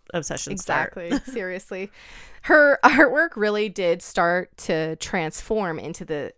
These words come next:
Speaker 2: in the sixties to social justice. Um, she was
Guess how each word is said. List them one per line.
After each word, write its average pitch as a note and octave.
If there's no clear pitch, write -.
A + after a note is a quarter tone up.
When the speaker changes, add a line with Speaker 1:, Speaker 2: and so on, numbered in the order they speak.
Speaker 2:
in F#3
the D#3
sixties D3
to D3+
social E3+
justice. D3+
Um, D3+
she C#4+
was G#2+